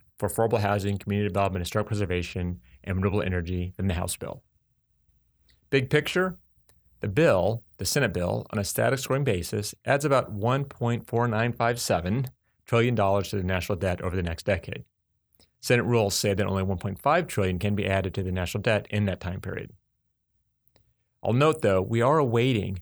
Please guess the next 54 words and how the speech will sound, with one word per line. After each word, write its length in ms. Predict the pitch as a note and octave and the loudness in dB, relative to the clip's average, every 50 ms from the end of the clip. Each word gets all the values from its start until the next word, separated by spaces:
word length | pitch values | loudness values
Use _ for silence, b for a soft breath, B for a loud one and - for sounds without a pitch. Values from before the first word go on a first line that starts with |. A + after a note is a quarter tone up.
| _ _ | _ _
changes 460 | - - B2 A#2+ C3 C3+ A#2+ A2+ G2+ | -6 -2 0 0 0 2 0 0 0
to 100 | - G#2 | 0 -2
the 80 | F#2+ F#2 | -2 -2
chairman's 340 | - - G#2 G#2 G#2+ G#2+ A2 | -2 0 0 0 0 0 0
mark 380 | G#2+ F#2 E2+ E2+ F#2 - - _ _ _ | -2 -2 -2 -2 -4 -8 -12 _ _ _
to 80 | - A2+ | -2 2
make 180 | A2+ A2+ A2+ A#2 | 2 2 2 0
it 40 | |
compliant 640 | A2 B2 G#2+ - - B2+ B2+ C3 A#2+ - - - - - _ | -2 -4 -4 -2 0 0 2 2 2 0 -4 -8 -12 -16 _
with 160 | - G2+ - | -8 -6 -4
the 80 | - A#2 | -2 0
Byrd 240 | A#2 D3 D3 A2+ F#2+ | 2 2 2 2 0
Rule, 260 | F2+ - - - - _ _ _ _ _ _ _ - | -4 -6 -8 -12 -14 _ _ _ _ _ _ _ -6
which 160 | G#2+ G#2 - | -4 -4 -2
requires 360 | A#2+ A#2 - A2+ G#2+ A2+ G#2+ | -2 0 2 2 4 4 2
that 100 | A#2 A2+ | 0 -2
the 60 | A#2 | -2
bill 200 | G2+ G2 G#2 G2+ | -2 0 0 0
be 100 | F#2+ G#2 | 0 0
revenue 260 | F#2+ G2+ G2+ F#2 A2 | 0 0 0 2 2
neutral 420 | A2+ G#2+ G2 F2+ - G2+ F#2 F#2 - - | 2 2 2 0 0 -4 -4 -4 -6 -6
in 100 | G2+ G2+ | -4 -2
years 160 | G2 F#2+ F#2 | -2 0 0
eleven 340 | G#2 G2 F#2 F#2 F2 F2 F2 | 0 0 0 0 0 -2 -2
and 120 | E2 D#2+ | -4 -2
beyond. 440 | E2 G2 G#2 G#2 F#2+ E2+ - - - - _ _ _ _ _ _ _ _ _ _ _ | 0 0 2 2 0 -2 -4 -10 -16 -20 _ _ _ _ _ _ _ _ _ _ _
More 160 | - A#2+ A#2+ | 0 2 2
on 60 | A2+ G2+ | 2 2
that 180 | G2 F2+ - | 2 0 0
later. 320 | F2+ F#2 F#2 F2 - - - _ _ _ _ _ _ _ _ _ _ _ _ _ _ _ _ _ _ _ _ _ _ | -2 -2 -2 -4 -6 -10 -14 _ _ _ _ _ _ _ _ _ _ _ _ _ _ _ _ _ _ _ _ _ _
So 140 | - - D#3+ | -2 2 2
let's 140 | F#3+ G3+ - | 2 4 4
begin 280 | G3+ E3 C3+ C#3+ C3+ | 2 2 4 4 4
with 120 | C3+ B2 B2+ | 2 2 2
what 140 | B2 A#2+ | 2 2
is 120 | A#2+ G#2 - | 2 0 -2
in 200 | - G#2+ G#2 G#2+ | -2 -2 0 2
the 80 | A2 | 2
Senate 260 | - - G2 G2 F#2+ F#2+ | 0 0 0 -2 -2 -4
bill. 280 | F#2+ F2+ - - - _ _ _ _ _ _ _ _ _ _ _ _ _ _ _ _ _ | -4 -6 -8 -8 -14 _ _ _ _ _ _ _ _ _ _ _ _ _ _ _ _ _
For 100 | - B2 | -2 -2
starters, 600 | A#2 - - D#3 D#3 C#3+ G2 F#2+ F2+ F#2+ F#2 - _ _ _ - | -2 2 2 4 4 4 4 2 0 -2 -6 -10 _ _ _ -8
the 80 | A2 | -4
Senate 320 | G#2 - - C#3+ E3 E3+ - | -2 0 2 2 2 2 2
bill 120 | C#3 B2+ | 2 2
proposes 520 | B2+ - - - A2+ G#2 F#2+ F#2+ G#2 F#2+ | 2 -2 -2 0 0 2 2 0 -2 -2
lowering 480 | G#2+ G#2+ G#2 A2 A#2+ C3+ C3 A2 F#2+ F#2+ | 0 2 2 4 4 4 4 2 0 0
the 60 | F#2+ | -2
corporate 340 | F#2+ - A2+ A2 A#2+ C3+ - | -2 0 0 0 0 0 0
tax 260 | A#2+ G2 F#2+ - - | 0 -2 -2 -2 -2
rate 140 | G#2 G2 - | -2 -2 0
to 80 | - F#2 | -2 -4
twenty 320 | - - - A2+ A2 A2 | -6 -4 -2 -2 0 0
percent, 440 | G#2+ A#2 G#2 - - G2 F#2+ - | 0 -2 -4 -4 -4 -6 -8 -10